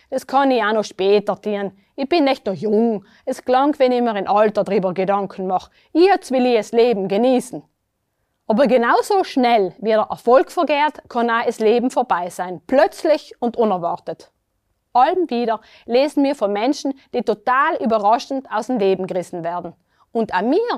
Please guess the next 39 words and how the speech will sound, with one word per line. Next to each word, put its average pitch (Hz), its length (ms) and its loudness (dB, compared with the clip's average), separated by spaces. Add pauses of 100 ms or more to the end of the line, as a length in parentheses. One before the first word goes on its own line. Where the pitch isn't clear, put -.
können 196 380 -4
nicht 392 340 -4
wissen, 285 480 -2 (280)
wenn 208 360 0 (280)
und 214 200 -4 (120)
wie 262 180 2 (180)
unser 302 220 -4
Leben 208 340 -2
enden 175 360 -10
wird. 170 340 -8 (500)
Deswegen 208 440 -2
macht's 196 320 -6
durchaus 226 580 -4
Sinn, 254 300 0 (180)
sich - 260 -8
mit 233 160 -2
der 185 60 -4
Frage, 196 480 -2 (160)
was 196 600 -4
kommt 240 260 -6
nach 294 300 2
dem 277 180 -4
Tod, 170 400 -6 (220)
auseinanderzusetzen. 190 1000 -6 (760)
Glauben 240 420 0
wir 196 180 -2
wirklich, 302 520 -2 (180)
dass 220 180 -4
wir 220 160 -2
Leute 208 200 0
zufällig 330 680 0
auf 196 140 -2
der 190 200 0
Welt 190 260 -4
sein 190 260 -10
und 220 260 -6
mit 240 160 -6
dem 190 140 -8
Tod 247 240 0